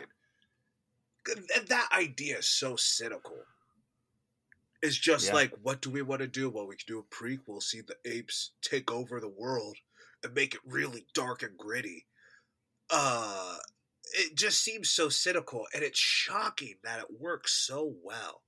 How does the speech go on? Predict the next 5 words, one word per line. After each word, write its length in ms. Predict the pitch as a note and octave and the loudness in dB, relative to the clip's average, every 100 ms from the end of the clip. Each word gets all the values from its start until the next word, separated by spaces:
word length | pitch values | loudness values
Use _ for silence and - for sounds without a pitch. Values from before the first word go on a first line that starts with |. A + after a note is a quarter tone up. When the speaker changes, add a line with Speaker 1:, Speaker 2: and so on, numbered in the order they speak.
| _ _ _ _ _ _ - B2+ C3 | _ _ _ _ _ _ -16 -12 2
Speaker 2:
What 200 | B3 F3+ | 6 10
Speaker 1:
Yeah. 300 | A#3+ F#3 - _ _ _ _ _ - - _ _ _ - | 10 8 2 _ _ _ _ _ -16 -16 _ _ _ 6
Speaker 2:
in 160 | A#3 | 8
our 240 | A3 G3 - | 8 4 4
adolescence, 1080 | D3 C#3 B2 A#2 A#2+ - - - - - | 2 2 0 -2 -2 -4 -6 -4 -4 -4